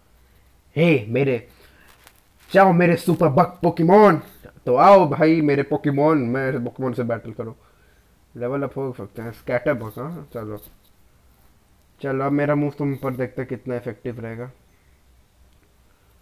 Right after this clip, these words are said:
Faint ही हो जाओगे। चलो, लिटन ग्रबिन, चलो भाई, स्कॉर्बनी आ जाओ बाहर। थोड़ा सा ना यार, मेरे को Rukidi को भी level अप करना है यार। भाई, उसको एकदम,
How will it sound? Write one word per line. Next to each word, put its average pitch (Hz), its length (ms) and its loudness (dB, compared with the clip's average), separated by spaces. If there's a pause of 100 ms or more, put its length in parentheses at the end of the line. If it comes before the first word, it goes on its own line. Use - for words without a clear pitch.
(580)
Faint 127 260 -6
ही 135 80 -4
हो 127 140 -2
जाओगे। 117 260 -4
चलो, 117 360 -10 (220)
लिटन 117 580 -10 (2250)
ग्रबिन, 120 600 -6
चलो 123 180 -8
भाई, 123 160 -6
स्कॉर्बनी 123 640 -8
आ 117 100 -10
जाओ 117 140 -8
बाहर। 113 220 -10 (2000)
थोड़ा 143 160 -2
सा 165 140 -6
ना 170 140 -2
यार, 143 280 -2
मेरे 131 140 -4
को 147 200 -4
Rukidi 131 420 -4
को 156 100 0
भी 147 120 0
level 135 260 0
अप 123 140 -6
करना 120 220 -8
है 117 100 -8
यार। 117 280 -8 (440)
भाई, 110 180 -8
उसको 127 320 -4
एकदम, 147 380 -4